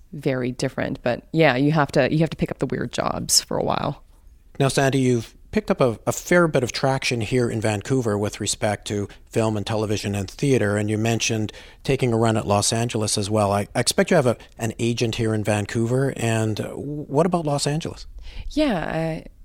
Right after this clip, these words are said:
Speaker 1: I have representation in Vancouver, and last year I got representation in L A. The way that I got representation in L A was I went up to my agent in Vancouver and I went, "Set up some meetings, please,"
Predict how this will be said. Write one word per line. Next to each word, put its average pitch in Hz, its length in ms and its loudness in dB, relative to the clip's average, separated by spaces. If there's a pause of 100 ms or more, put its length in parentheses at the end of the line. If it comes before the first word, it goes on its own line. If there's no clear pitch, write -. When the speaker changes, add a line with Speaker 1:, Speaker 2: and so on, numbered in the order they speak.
Speaker 1:
I - 40 -8
have 165 200 -2
representation 156 580 -2
in 143 60 -2
Vancouver, 143 500 -4
and 139 440 -6
last 139 340 -6
year 143 80 -2
I 135 60 -2
got 143 240 -4
representation 139 640 -6
in 139 120 -2
L 135 220 -2
A. 143 260 -4 (800)
The 156 260 0
way 156 600 2
that 147 240 0
I 135 120 0
got 135 340 0
representation 143 640 -2
in 131 120 -2
L 139 200 0
A 160 200 4
was 139 420 0 (100)
I 147 120 0
went 143 160 2
up - 80 -6
to - 100 -4
my 139 80 6
agent 135 320 2
in 135 80 0
Vancouver 127 540 0
and - 120 -2
I 123 60 0
went, 123 280 -2 (200)
"Set - 240 0
up - 80 -2
some 160 140 2
meetings, - 360 -2
please," - 460 -2